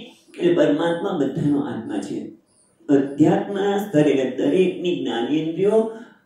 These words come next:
કર્મેન્દ્રિયો, બધાનો આત્મા કોણ છે? પરમાત્મા છે. અને જાગ્રત અને સ્વપ્નમાં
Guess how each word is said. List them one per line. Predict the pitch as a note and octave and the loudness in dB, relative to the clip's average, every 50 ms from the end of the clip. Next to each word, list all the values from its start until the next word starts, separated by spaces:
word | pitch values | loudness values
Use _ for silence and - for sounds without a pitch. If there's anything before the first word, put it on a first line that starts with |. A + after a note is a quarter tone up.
| _ | _
કર્મેન્દ્રિયો, | - F3+ F3+ F#3+ - G#3 G#3 G3+ G3 F3+ F3 D#3+ | 2 4 6 6 6 4 2 0 2 2 2 2
બધાનો | D#3 D3 C#3 - - E3+ E3+ E3 E3 - | 2 2 0 0 0 0 0 2 0 0
આત્મા | C#3 C#3+ C#3+ - - E3 | 0 0 -2 -2 -4 -6
કોણ | E3+ F#3+ F#3 F#3+ | -6 -6 -6 -6
છે? | - F#3 - - | -6 -8 -6 -4
પરમાત્મા | - A2+ A2+ - A#2+ B2 - - - - G2+ G2+ A#2 B2 | -4 -4 -2 -2 -4 -4 -4 -4 -6 -6 -8 -6 -6 -6
છે. | - - - - - - - - - - - - G3+ | -6 -6 -6 -6 -6 -10 -16 -20 -20 -20 -4 -2 2
અને | A3 A#3+ B3 G#3+ F3 D3+ - - | 2 4 4 4 4 4 2 0
જાગ્રત | C#3+ C#3 C3+ C#3+ C#3+ - B3+ B3+ A#3+ A3+ | 0 2 2 4 4 4 4 2 2 2
અને | A3 G#3+ F#3+ | 2 2 2
સ્વપ્નમાં | F#3 - E3 D3+ D#3 D3+ - F3+ F#3 F#3 G3+ G#3+ G#3 F3+ - D3 - - - - | 2 2 4 4 4 2 0 -2 -2 -2 0 0 0 0 -2 -2 -4 -10 -16 -20